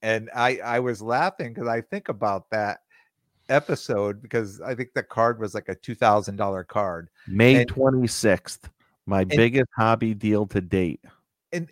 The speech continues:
Speaker 1: and to me, that was huge. You knew, you remember that. That was
Speaker 2: Yeah.
Speaker 1: a, that was a huge deal for
Speaker 2: Yeah.
Speaker 1: me to, to, to purchase this card because I'd been in that,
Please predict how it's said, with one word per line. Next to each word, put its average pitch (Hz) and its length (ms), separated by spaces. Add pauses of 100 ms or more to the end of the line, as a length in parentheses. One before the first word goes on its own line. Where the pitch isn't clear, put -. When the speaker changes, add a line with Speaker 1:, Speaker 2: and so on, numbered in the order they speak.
Speaker 1:
and 170 280
to 180 120
me, 220 360
that 147 200
was 170 160
huge. 294 560
You 226 200
knew, 131 260
you 139 220
remember 113 440
that. 110 400
That 170 140
was 101 160
Speaker 2:
Yeah. 123 60
Speaker 1:
a, 127 140
that 160 120
was 170 160
a 135 40
huge 147 460
deal 127 480 (240)
for - 180
Speaker 2:
Yeah. - 160
Speaker 1:
me 131 200
to, 131 300
to, 131 280
to 123 180
purchase - 440
this 123 180
card 160 400
because 104 340
I'd 127 220
been 127 160
in 123 160
that, 113 300